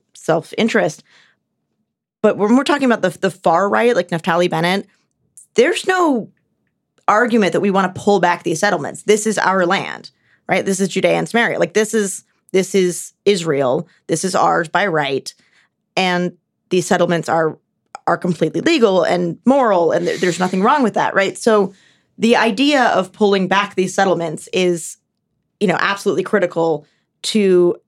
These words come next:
a future peace process. But I think that goes back to the Israeli kind of political right problem, that there's a huge, you know, coalition on the right that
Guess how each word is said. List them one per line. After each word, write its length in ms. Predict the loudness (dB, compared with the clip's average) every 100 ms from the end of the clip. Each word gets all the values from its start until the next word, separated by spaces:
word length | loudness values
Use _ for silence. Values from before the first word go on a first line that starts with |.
| _ -6
a 60 |
future 320 | -4 -4 -6
peace 280 | -6 -4 -4
process. 480 | -2 -4 -4 -8 -6
But 120 | -2
I 60 | 0
think 180 | 0 0
that 160 | 0
goes 140 | 0 -2
back 200 | -4 -4
to 60 |
the 100 | -4
Israeli 400 | -2 0 0 0
kind 140 | -2 -6
of 80 |
political 340 | -4 -6 -4 -2
right 280 | 0 -2 -4
problem, 400 | -4 -4 -8 -6
that 200 | -2 -2 _ _ _ _ _ _
there's 380 | -2 0 2 0
a 60 | -2
huge, 680 | -4 -2 -2 -2 -6 -10 -4
you 100 | -2
know, 140 | -2
coalition 640 | -2 0 2 2 0 -2 -2
on 140 | -2
the 80 | -2
right 400 | -2 0 -2 0
that 240 | -2 -2